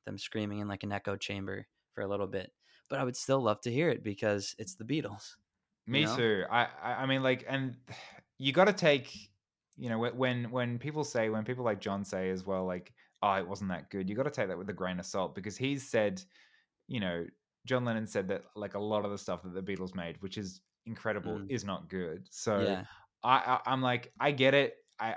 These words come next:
Speaker 2: I get that it's probably not, like, "Hey Jude," or, like, "Tomorrow Never Knows," or something like that, but it's still them experimenting. It's still them coming up with, uh, a part of, you know, the,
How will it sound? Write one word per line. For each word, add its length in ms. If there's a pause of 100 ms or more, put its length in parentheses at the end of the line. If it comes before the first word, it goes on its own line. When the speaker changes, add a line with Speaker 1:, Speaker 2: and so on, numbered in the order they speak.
Speaker 2:
I 40
get 260
that 120
it's 160
probably 640
not, 240
like, 200
"Hey 240
Jude," 500
or, 220
like, 300
"Tomorrow 320
Never 220
Knows," 400
or 40
something 340
like 240
that, 280
but 220 (320)
it's 200
still 300
them 420 (800)
experimenting. 720
It's 160
still 220
them 180
coming 380
up 160
with, 300 (340)
uh, 320
a 60
part 480
of, 320 (580)
you 100
know, 280 (100)
the, 460